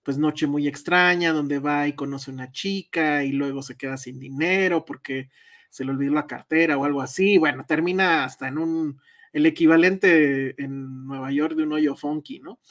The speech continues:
Y, eh, Adventures in Babysitting es esta niñera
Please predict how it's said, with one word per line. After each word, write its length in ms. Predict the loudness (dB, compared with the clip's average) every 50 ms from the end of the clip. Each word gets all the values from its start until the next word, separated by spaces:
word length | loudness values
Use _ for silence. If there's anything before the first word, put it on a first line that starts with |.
| -20 _ -20 -20 -20 -20 _ _
Y, 580 | -2 2 2 4 4 4 4 2 0 -4 _ _
eh, 120 | 2 4 4
Adventures 480 | 4 4 2 0 2 2 0 0 0
in 80 | 2 4
Babysitting 720 | 4 4 4 0 0 2 2 2 2 0 -2 -4 0 2
es 180 | 2 2 2 -2
esta 220 | -4 -2 0 0 0
niñera 540 | 0 0 0 0 0 2 2 2 2 0